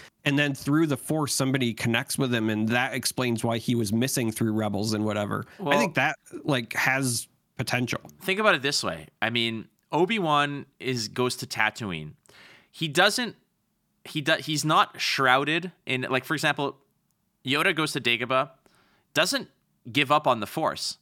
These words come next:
Speaker 2: He is merely masked by the amount of dark side forces and, like, evil that's on that, on that planet, which essentially shrouds his presence.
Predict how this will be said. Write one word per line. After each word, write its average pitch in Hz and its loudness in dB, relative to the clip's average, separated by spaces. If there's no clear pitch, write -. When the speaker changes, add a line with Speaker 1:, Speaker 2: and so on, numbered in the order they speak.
Speaker 2:
He 151 -2
is 131 0
merely 147 0
masked 123 2
by 127 4
the 120 -2
amount 113 2
of 107 -10
dark 117 2
side 107 2
forces 104 -4
and, 98 -2
like, 87 -4
evil 117 -2
that's 95 0
on 104 0
that, 92 0
on 104 0
that 87 -2
planet, 185 2
which - -4
essentially 147 -2
shrouds 123 0
his 110 -2
presence. 98 -2